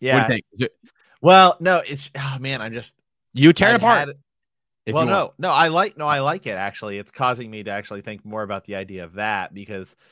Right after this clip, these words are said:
Speaker 2: well, Lady Sarah had sent us one, you know, a while, like, a year, it was, like, last summer, I think, about,
Speaker 1: Yeah.
Speaker 2: like, Maester Luwin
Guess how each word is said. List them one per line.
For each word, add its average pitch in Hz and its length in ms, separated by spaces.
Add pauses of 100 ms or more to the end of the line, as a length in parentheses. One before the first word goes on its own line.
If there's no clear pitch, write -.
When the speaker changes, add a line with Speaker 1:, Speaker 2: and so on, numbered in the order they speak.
(300)
Speaker 2:
well, 104 240
Lady 107 300
Sarah 131 340
had 104 160
sent 101 180
us 92 140
one, 92 380
you 98 80
know, 90 140
a 90 40
while, 90 280
like, 92 140
a 92 60
year, 101 280
it 98 180
was, 95 180
like, 90 160
last 90 260
summer, 92 240
I 104 120
think, 107 260
about, 87 320
Speaker 1:
Yeah. - 40
Speaker 2:
like, 90 260 (340)
Maester 101 480
Luwin 95 920